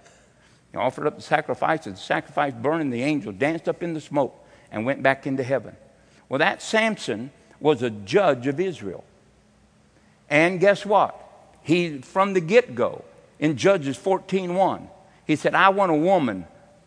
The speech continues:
out of the Gentiles." Father and mother said, "Don't do that. There, there's people in Israel. We aren't supposed to ma-, marry outside of our home.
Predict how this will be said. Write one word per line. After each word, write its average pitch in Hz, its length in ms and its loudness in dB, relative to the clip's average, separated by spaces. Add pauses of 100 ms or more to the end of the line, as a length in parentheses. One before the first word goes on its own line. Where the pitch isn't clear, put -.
out 151 140 4
of 156 120 -2
the 131 80 -4
Gentiles." 117 640 -4 (460)
Father 170 360 -2
and 135 80 -2
mother 147 200 -2
said, 131 220 -8
"Don't 196 220 -8
do 110 140 -6
that. 107 180 -4 (460)
There, 208 120 0
there's 208 240 0
people 139 360 -2
in 123 100 -4
Israel. 139 360 -4
We 202 140 -4
aren't 214 160 -2
supposed 131 340 -6
to - 40 -16
ma-, 127 480 -2
marry 135 280 0
outside 127 380 0
of 113 80 -2
our 107 140 2
home. 156 160 -4